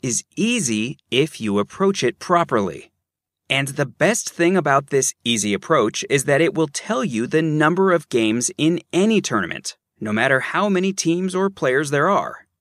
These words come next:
In particular, it can be used to easily figure out the number of games in the N C double A basketball tournament tipping off this month.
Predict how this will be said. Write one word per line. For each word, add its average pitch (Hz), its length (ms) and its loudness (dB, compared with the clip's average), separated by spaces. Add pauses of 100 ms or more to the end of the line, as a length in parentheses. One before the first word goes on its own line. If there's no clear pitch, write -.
(220)
In 107 180 -2
particular, 151 840 2
it 139 180 2
can 120 140 0
be 104 80 0
used 98 460 0
to 190 260 2
easily 202 420 0
figure 160 340 0
out 135 200 0
the 175 80 2
number 117 340 2
of 87 160 -6
games 160 420 0
in 170 140 2
the 208 220 -2
N 131 160 0
C 135 160 -4
double 110 260 0
A 92 80 0
basketball 110 640 0
tournament 104 500 0
tipping 110 320 0
off 170 240 2
this - 240 -2
month. 104 320 -2